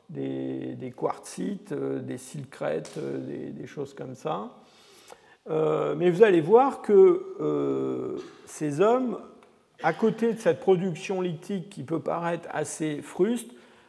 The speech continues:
euh, développent des technologies qui sont des technologies qui sont, euh, d'une certaine façon, beaucoup plus avancées que celles qu'on a, euh, en Europe,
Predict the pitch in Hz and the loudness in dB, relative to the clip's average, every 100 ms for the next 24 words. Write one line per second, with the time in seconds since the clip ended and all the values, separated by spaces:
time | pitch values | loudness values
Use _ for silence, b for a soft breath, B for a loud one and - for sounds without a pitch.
0 | B 147 147 165 156 185 226 233 170 170 | B -4 8 10 10 8 4 2 0 2
1 | 170 - 170 151 143 196 226 190 - 170 | 0 0 0 2 0 -2 -6 -8 -6 -4
2 | 160 160 160 160 151 151 139 208 240 226 | -4 -4 -6 -6 -4 -4 -4 -2 -4 -4
3 | 165 - 165 160 151 B B - 139 135 | -6 -4 -6 -6 -8 B B -8 -4 -2
4 | 135 135 131 175 190 165 160 - 151 - | -2 -4 -2 0 0 -2 -4 -2 -2 -2
5 | 214 185 170 170 - 175 175 175 175 151 | 0 2 2 0 -6 0 2 4 2 0
6 | 196 190 190 135 170 170 - 147 143 156 | 2 2 0 -4 -4 -4 -6 -8 -6 -6
7 | 190 - B B - 147 139 135 139 156 | -8 -14 B B -10 -4 -4 -4 -6 -8
8 | 151 170 151 131 165 202 | -6 -4 -4 -2 -2 -4